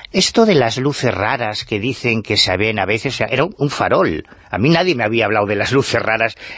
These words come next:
que pudiesen tener vinculación con esa mujer. Bueno, pues esa mujer también las había visto. Si vas a cualquier pueblo perdido de, de cualquier parte de la geografía española, te garantizo que vas a encontrar casos de ovnis. Solo hay que hacerlo, ¿no? Solo hay que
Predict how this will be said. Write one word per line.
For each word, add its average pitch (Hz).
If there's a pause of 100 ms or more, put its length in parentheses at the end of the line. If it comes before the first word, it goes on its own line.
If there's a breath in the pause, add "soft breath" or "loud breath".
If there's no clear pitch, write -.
(100)
que 120
pudiesen 117
tener 120
vinculación 117
con 107
esa 110
mujer. 101
Bueno, 143
pues 104 (320 loud breath)
esa 156
mujer 147
también 123
las -
había 135
visto. 117 (420 loud breath)
Si 120
vas 156
a 180
cualquier 139
pueblo 123
perdido 113
de, 101 (220 loud breath)
de 113
cualquier 107
parte 139
de 107
la 101
geografía 101
española, 110
te 139
garantizo 110 (260 loud breath)
que 113
vas 123
a 120
encontrar 90
casos 82
de 78
ovnis. 76
Solo 120
hay 135
que 147
hacerlo, 143
¿no? 113
Solo 104
hay 92
que 104